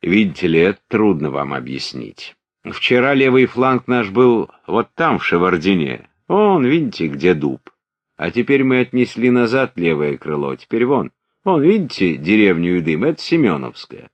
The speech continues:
Да, вот здесь". Он указал на курган Раевского.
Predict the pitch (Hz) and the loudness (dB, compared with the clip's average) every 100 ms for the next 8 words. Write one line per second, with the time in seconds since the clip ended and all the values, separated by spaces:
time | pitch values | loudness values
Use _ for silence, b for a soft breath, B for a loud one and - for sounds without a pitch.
0 | _ 123 107 69 - _ _ - 143 139 | _ -2 -2 -2 -10 _ _ -4 2 2
1 | 107 113 78 - _ _ _ _ _ _ | 2 0 0 -4 _ _ _ _ _ _
2 | 78 76 71 73 76 76 69 - 71 73 | -8 -6 -6 -8 -6 -6 -6 -8 -8 -8
3 | 69 67 71 65 58 - 50 50 | -8 -8 -6 -8 -10 -14 -14 -16